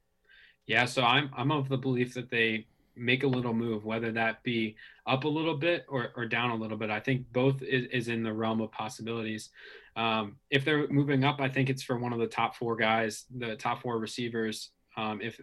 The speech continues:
if they're knocking on the doorstep, that can be a real possibility. However, I, I give that percentage about twenty-five, um, but for the seventy-five percent, I would say either staying or, or moving back. And in doing that, I have about twelve players in mind across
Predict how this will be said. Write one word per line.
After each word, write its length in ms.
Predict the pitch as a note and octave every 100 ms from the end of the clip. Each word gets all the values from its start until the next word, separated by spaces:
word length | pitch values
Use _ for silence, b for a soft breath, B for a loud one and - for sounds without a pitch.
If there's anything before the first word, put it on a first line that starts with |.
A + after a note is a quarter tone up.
| -
if 160 | A#2
they're 140 | - A#2
knocking 340 | A#2+ A#2+ C3
on 140 | A#2 A#2
the 80 |
doorstep, 560 | A2 A#2 A2+ - A2 - B B B
that 220 | B2 B2 -
can 100 | C3
be 140 | B2
a 40 |
real 200 | A#2+ A#2+
possibility. 720 | A2+ A2+ - G#2+ A2+ A2 A2 G#2 B B B
However, 560 | B2 B2+ C3 B2+ A#2+ - -
I, 140 | B2+ -
I 100 | C3
give 200 | C3+ C3
that 180 | B2+ -
percentage 420 | C3 C3+ B2 A#2
about 280 | A2+ A2+ -
twenty-five, 640 | B2 A#2+ - A#2+ C3 C3+ C3+ - -
um, 260 | A2+ A2
but 120 | A2+ -
for 140 | C3
the 80 | A#2
seventy-five 580 | C#3 B2+ C3 C3+ A#2+ -
percent, 420 | A#2+ - A#2 A2+ _ _ -
I 80 | A#2
would 140 | A#2
say 400 | - A#2+ A2+ A2+ -
either 220 | A#2+ A#2
staying 420 | - B2+ A#2+ A#2+
or, 260 | G2+ A2 G#2+ B2
or 80 |
moving 340 | A2+ A#2 A2+ G#2+
back. 360 | A2+ G#2+ - -
And 260 | A2+ A2 G#2+ B B B C#3+
in 140 | C3+
doing 280 | C#3+ C#3+ C3
that, 300 | B2 A#2 - _ _
I 120 | A#2+ B2+
have 200 | C3+ B2+
about 420 | B2 A#2 - -
twelve 320 | - C#3 C3+
players 440 | C3+ C3 B2 A2+ A#2+
in 100 | A2+
mind 360 | A2+ A2+ A2 G#2
across 540 | - A#2 A2+ -